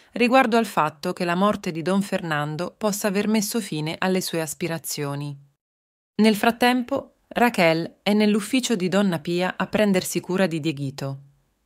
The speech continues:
Improvvisamente arrivano Hana e la governante e Raquel se ne va. La presenza costante di Raquel vicino al bambino ha fatto sorgere sospetti tra i fan della serie.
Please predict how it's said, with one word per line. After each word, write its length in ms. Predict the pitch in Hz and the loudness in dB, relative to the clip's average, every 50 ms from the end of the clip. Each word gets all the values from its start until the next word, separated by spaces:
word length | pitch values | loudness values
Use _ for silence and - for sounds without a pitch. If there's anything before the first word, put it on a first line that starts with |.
| _ _ | _ _
Improvvisamente 1080 | - 220 226 220 247 240 196 214 226 208 233 226 233 240 254 254 240 - 254 254 - - | 2 2 2 4 4 2 2 2 2 2 4 4 4 2 2 0 -2 -2 -4 -4 -4 -2
arrivano 500 | - 202 190 202 208 208 202 196 196 196 165 | 0 0 2 2 2 4 4 4 2 2 2
Hana 460 | 170 208 208 214 208 214 214 214 - | 2 2 4 4 4 2 0 -2 -4
e 100 | - 190 | -2 0
la 120 | 185 185 185 | 2 2 2
governante 920 | 170 180 170 185 190 185 175 151 143 139 143 143 139 - 160 - _ _ _ | 2 2 0 0 0 0 0 0 0 0 -2 -4 -6 -8 -10 -10 _ _ _
e 140 | - 208 220 | 0 2 4
Raquel 340 | 226 233 226 - 175 151 147 | 4 4 4 2 0 -2 -2
se 160 | 139 - 175 | -2 -4 -4
ne 100 | 156 151 | -4 -2
va. 240 | 139 135 123 120 - _ _ _ _ _ _ _ _ _ _ _ _ _ _ _ _ | -2 -2 -2 -4 -6 _ _ _ _ _ _ _ _ _ _ _ _ _ _ _ _
La 140 | - - 180 175 | -4 -2 -2 0
presenza 460 | 185 185 175 185 196 202 196 - 180 | 0 0 2 2 2 2 2 0 -4
costante 500 | - 170 143 - - 185 190 185 - 180 | -4 -4 -6 -2 0 0 0 0 0 -2
di 120 | 147 156 | -2 -2
Raquel 420 | 151 151 151 - 190 175 175 165 151 | -2 -2 -2 -2 0 0 0 0 -2
vicino 340 | 143 156 147 - 180 180 | -4 -4 -4 -4 -2 -2
al 100 | 165 156 | -2 -2
bambino 640 | 151 151 156 156 156 151 151 143 143 147 151 160 - _ _ _ _ - | -2 -2 -4 -4 -4 -4 -4 -4 -4 -4 -6 -8 -10 _ _ _ _ -2
ha 80 | - 208 | -2 0
fatto 280 | - 247 240 240 254 | 2 2 2 2 0
sorgere 480 | 233 - 262 247 240 208 202 214 196 196 | -2 0 0 0 0 2 2 2 2 0
sospetti 640 | - - 185 - - - 202 214 208 - - 214 202 | 0 -2 -6 -4 0 0 0 0 0 -2 -2 -2 0
tra 140 | - 196 | 0 0
i 80 | 180 170 | 0 0
fan 280 | - - 196 208 208 196 | 2 2 2 4 4 2
della 220 | 185 175 170 170 | 2 0 0 -2
serie. 540 | 143 - 151 135 131 135 135 139 139 143 | -4 -4 -4 -4 -4 -4 -4 -6 -6 -6